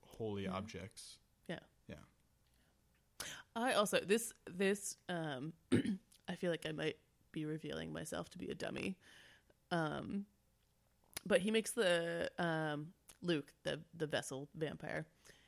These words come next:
Speaker 2: he makes that comment about, like, "Oh, metal can't hurt me." I'm like, "Wait, do metal stakes not, you c-, 'cause I guess it's, it's always a wooden
Speaker 1: It's gotta be wooden.
Speaker 2: stake."
Speaker 1: Mm-hmm.
Speaker 2: I had never thought about that before.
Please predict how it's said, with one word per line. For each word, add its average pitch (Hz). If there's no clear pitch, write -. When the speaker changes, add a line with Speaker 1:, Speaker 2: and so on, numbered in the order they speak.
Speaker 2:
he 156
makes 170
that -
comment 151
about, 151
like, -
"Oh, 190
metal 170
can't 151
hurt 160
me." 160
I'm 208
like, 208
"Wait, 247
do 226
metal 240
stakes -
not, 262
you 247
c-, -
'cause 214
I 214
guess 262
it's, 233
it's 214
always 233
a 175
wooden 175
Speaker 1:
It's -
gotta 110
be 101
wooden. 95
Speaker 2:
stake." 196
Speaker 1:
Mm-hmm. 117
Speaker 2:
I 190
had 214
never 226
thought 262
about 165
that 156
before. 160